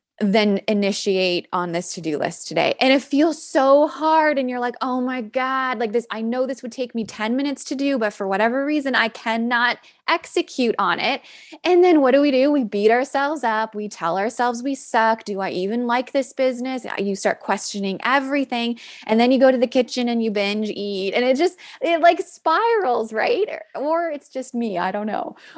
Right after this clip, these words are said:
But <laughs> that's why it's so important to understand how you can take advantage of these phases so that you can execute tasks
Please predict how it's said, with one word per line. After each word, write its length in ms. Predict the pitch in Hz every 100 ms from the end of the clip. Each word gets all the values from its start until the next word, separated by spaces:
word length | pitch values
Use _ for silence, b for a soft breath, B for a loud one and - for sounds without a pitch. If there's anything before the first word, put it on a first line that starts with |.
| B 254
But 300 | 277 269 - -
<laughs> 880 | - 453 480 285 - - - - -
that's 480 | 233 269 339 392 -
why 280 | 269 262 240
it's 200 | 233 -
so 200 | 240 226
important 420 | 220 233 233 226
to 100 | -
understand 600 | 208 202 240 233 214 214
how 80 | 190
you 160 | 196
can 160 | 196 180
take 260 | 233 214 185
advantage 560 | 175 190 302 392 202 208
of 200 | 185 196
these 280 | 190 -
phases 480 | - 190 233 185 185
so 100 | 208 208
that 220 | 202 -
you 280 | 202 226 269
can 240 | - 370 -
execute 760 | 214 - - 294 - 285 294 -
tasks 760 | - 175 202 320 - - -